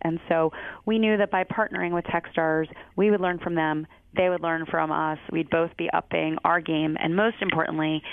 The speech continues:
that we would develop an amazing program that founders will hopefully be excited to fight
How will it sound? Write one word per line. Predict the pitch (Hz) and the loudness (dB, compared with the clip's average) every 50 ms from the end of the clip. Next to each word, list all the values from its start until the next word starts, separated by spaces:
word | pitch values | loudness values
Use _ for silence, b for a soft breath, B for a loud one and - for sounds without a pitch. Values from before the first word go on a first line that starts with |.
| B B B B B | B B B B B
that | - 175 - | 0 0 2
we | 175 175 | 2 2
would | 175 180 - | 2 0 -2
develop | 175 151 160 156 156 156 156 156 - - _ - - - - | -2 0 2 2 2 2 0 -2 -4 -6 _ -20 -14 -8 -6
an | 151 160 | -4 -2
amazing | 160 160 160 160 160 156 151 156 156 151 151 156 160 156 - | -2 0 0 0 0 0 0 0 0 0 -2 -4 -6 -6 -4
program | - 170 156 147 156 147 151 151 151 156 - | -2 -2 -2 0 0 0 0 -2 -4 -4 -4
that | - - - - - - | -6 -6 -6 -6 -4 -2
founders | 165 156 151 156 151 160 165 160 156 156 - | 0 0 0 0 0 0 0 0 0 -2 -2
will | - - 170 170 | -2 -2 -2 0
hopefully | 165 170 - - - 180 160 156 - - | 0 -2 -2 -2 -2 0 0 0 -2 -2
be | - - - - - 190 - B B B B B B | -2 -2 -2 -2 -4 -6 -8 B B B B B B
excited | - - - - 190 190 180 190 185 - | -6 -4 -2 0 0 0 0 -2 -2 -2
to | - 180 170 - - | -4 -6 -6 -6 -6
fight | - 170 170 - - | -6 -6 -6 -6 -6